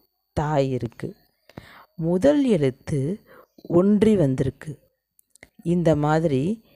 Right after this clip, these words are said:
இரண்டு அடிகளிலும் முதல் எழுத்து ஒன்றி வந்துச்சுன்னா அது அடிமோனை, சீர்மோனை. இந்த குறள்ல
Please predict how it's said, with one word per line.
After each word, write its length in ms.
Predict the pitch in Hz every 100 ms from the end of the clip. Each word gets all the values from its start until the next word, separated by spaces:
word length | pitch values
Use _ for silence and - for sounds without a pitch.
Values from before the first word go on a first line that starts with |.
| _ -
இரண்டு 640 | 165 190 262 285 285 247
அடிகளிலும் 880 | 156 151 185 190 160 135 127 135 214 _ - - _
முதல் 400 | 165 175 208 269
எழுத்து 680 | 254 165 143 - 147 185 233 - -
ஒன்றி 540 | - 170 202 220 247
வந்துச்சுன்னா 920 | 220 160 139 151 - - 123 120 127 202 - _ _ _ _ _ _ _ _
அது 720 | - 180 170 147 165 240 _ _ -
அடிமோனை, 720 | 139 147 170 180 135 117 110 - _ _ _ _ _ _ _ _ _ _ _ _ _ _ _ _ _ _ _ _ _
சீர்மோனை. 840 | - - 220 214 202 170 135 120 - _ _ _ _ _ _ _ _ _ _ -
இந்த 420 | 190 196 190 180 196
குறள்ல 640 | 202 262 254 160 147 190